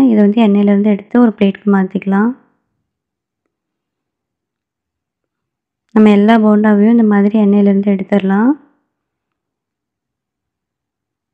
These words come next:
இதே மாதிரியே எல்லா மாவையுமே கொஞ்சம் கொஞ்சமா போண்டா மாதிரி போட்டு நம்ம எடுத்துக்கலாம்.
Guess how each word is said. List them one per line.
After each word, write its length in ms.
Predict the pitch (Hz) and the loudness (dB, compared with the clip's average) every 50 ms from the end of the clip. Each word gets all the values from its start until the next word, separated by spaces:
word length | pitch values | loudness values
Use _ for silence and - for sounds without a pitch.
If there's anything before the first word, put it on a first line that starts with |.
| _ _ _ _ _ _ _ _ _ _ _ _ _ _ _ _ _ _ _ _ _ _ _ _ _ _ _ _ _ _ _ _ _ _ _ _ _ _ _ _ _ _ - | _ _ _ _ _ _ _ _ _ _ _ _ _ _ _ _ _ _ _ _ _ _ _ _ _ _ _ _ _ _ _ _ _ _ _ _ _ _ _ _ _ _ -6
இதே 180 | 214 202 254 262 262 | -2 0 2 2 4
மாதிரியே 560 | 254 247 233 226 214 214 214 214 214 220 233 233 226 | 4 2 2 2 0 0 0 0 2 2 2 0 0
எல்லா 240 | 208 202 208 220 226 226 | 0 0 0 0 0 0
மாவையுமே 540 | 226 208 202 202 208 202 208 214 208 214 226 233 | -2 -2 -2 -2 -2 -2 0 0 0 0 0 0
கொஞ்சம் 340 | - 226 214 208 214 208 | 0 0 0 0 0 0
கொஞ்சமா 280 | 220 214 202 202 214 226 226 | 0 -2 0 0 0 0 0
போண்டா 320 | 214 220 214 208 208 220 208 | 2 2 2 2 2 0 0
மாதிரி 280 | 208 202 196 196 202 220 208 | 0 0 0 0 -2 -2 -2
போட்டு 300 | - 214 202 196 190 233 240 | -2 -2 -2 0 0 0 0
நம்ம 220 | 247 226 214 208 | 0 2 0 0
எடுத்துக்கலாம். 560 | 202 190 190 - 202 196 196 196 196 208 226 | 0 -2 -2 -4 -4 -4 -2 -2 -2 -2 -2